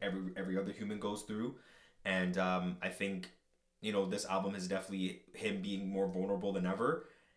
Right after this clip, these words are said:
And I think that's what he was trying to explain, that, you know, "Listen, I'm a human too, and, you know, my lyrics can't save you, but I can just let you guys know that I'm a real person too, and I'm human as well." And even a-, as much as, as great as he is lyrically, it just shows, like, basically he's just a regular guy.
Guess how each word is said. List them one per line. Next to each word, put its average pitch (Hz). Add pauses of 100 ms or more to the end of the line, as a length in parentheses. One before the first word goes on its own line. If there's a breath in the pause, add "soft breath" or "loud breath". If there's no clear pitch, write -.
(220 loud breath)
And 101
I 95
think 98
that's 92
what 92
he 95
was 95
trying 92
to 92
explain, 95
that, 90
you 90
know, 90
"Listen, 90
I'm 87
a 90
human 90
too, 95
and, 87 (160)
you 95
know, 92
my 92
lyrics 92
can't 85
save 92
you, 104
but 87
I 87
can 92
just 90
let 90
you 87
guys 87
know 87
that 85
I'm 85
a 82
real 87
person 82
too, 80 (400 loud breath)
and 87
I'm 92
human 92
as 87
well." 87 (360 loud breath)
And 87
even 92
a-, 101
as 101
much 101
as, 90
as 98
great 98
as 98
he 98
is 92
lyrically, 107
it 98
just 90
shows, 85
like, 92
basically 92
he's 90
just 90
a 87
regular 82
guy. 73